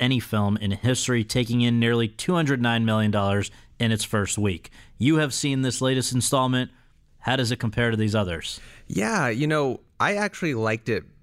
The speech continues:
Speaker 2: more than the previous Jurassic World movie. I thought it did something a little bit different, which is, you know, it, it's kind of apparent from the trailers that they're not gonna spend the entire time at the park or on the
Speaker 1: <laughs>
Speaker 2: island.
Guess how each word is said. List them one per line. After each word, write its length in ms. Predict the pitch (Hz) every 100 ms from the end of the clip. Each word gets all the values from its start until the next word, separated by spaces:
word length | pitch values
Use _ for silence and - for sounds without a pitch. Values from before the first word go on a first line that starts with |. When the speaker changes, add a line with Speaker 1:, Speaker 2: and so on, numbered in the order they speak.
| -
Speaker 2:
more 300 | 113 127 143
than 340 | 123 101 90
the 80 | 87
previous 560 | - 110 101 98 87 -
Jurassic 400 | 87 85 - -
World 240 | 82 87
movie. 460 | 92 101 113 123 131 -
I 80 | 117
thought 180 | 135
it 120 | 110 90
did 160 | 110
something 260 | - 101 95
a 40 |
little 160 | 92 92
bit 240 | 87 80
different, 400 | - 92 - 87 85
which 200 | 82 92
is, 340 | 80 76 - - - - -
you 60 | 90
know, 160 | 78 - - _ -
it, 100 | 104
it's 120 | 107
kind 160 | - 117
of 60 | 92
apparent 300 | - 98 87
from 100 | 87
the 80 | 85
trailers 520 | - 90 85 82 82
that 300 | 80 76 -
they're 100 | 95
not 240 | 110 107
gonna 140 | 107 92
spend 360 | - 98 90
the 60 | 87
entire 320 | 85 92 85
time 520 | - 87 82 80 85 -
at 120 | 87
the 60 | -
park 340 | - 85 82
or 60 | 78
on 120 | 78
the 100 | 78
Speaker 1:
<laughs> 0 |
Speaker 2:
island. 480 | 87 92 85 76